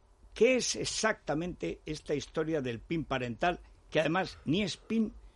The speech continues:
ni es parental? Que ya empezamos por eso. Cuéntenos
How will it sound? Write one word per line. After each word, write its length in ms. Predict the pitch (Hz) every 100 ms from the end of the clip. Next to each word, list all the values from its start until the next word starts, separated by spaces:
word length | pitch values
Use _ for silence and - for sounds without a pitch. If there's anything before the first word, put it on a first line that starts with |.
| - -
ni 140 | 180
es 80 | 180
parental? 640 | - 143 107 92 98 90
Que 140 | - 107
ya 280 | 160 185 -
empezamos 520 | 123 - 113 131 107
por 200 | - -
eso. 220 | - - - - -
Cuéntenos 600 | 175 175 185 196 185